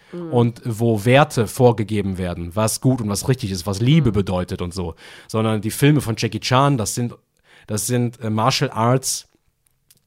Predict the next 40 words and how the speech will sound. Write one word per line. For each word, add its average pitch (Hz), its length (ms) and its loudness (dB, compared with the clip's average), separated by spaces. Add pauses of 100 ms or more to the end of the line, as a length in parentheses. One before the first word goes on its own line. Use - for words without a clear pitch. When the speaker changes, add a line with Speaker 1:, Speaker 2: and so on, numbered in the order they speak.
(140)
Speaker 2:
ähm, 110 380 2
Unterhaltungsfilme 113 960 0
gewesen, 90 340 -6
auch 98 140 -4
viele 135 220 0
Comedy-Filme. 101 760 -2 (320)
Das 107 120 -8
bedeutet, 127 460 4 (560)
was 113 100 -2
ich 104 60 0
sagen 123 240 4
will, 123 100 -2
ist, 120 160 -6
die, 127 160 -8
der, 123 200 -6
der 131 300 2
als 120 180 2
Mensch, 143 380 4
als 107 140 -6
Schauspieler 127 520 0
und 101 120 -4
die 107 60 -6
Figuren, 147 460 -2
die 113 80 -4
er 101 80 -6
gespielt 131 360 -6
hat, 101 220 -2 (180)
ist - 340 -8
von 110 200 -2
der 98 160 -2
meist-, 117 420 -2
von 117 180 0
der 104 120 0
weißen 131 320 2
Gesellschaft, 117 520 0
in 107 100 -4
der 113 180 0
ich 127 140 -6
gelebt 110 400 -2
habe, 107 340 -2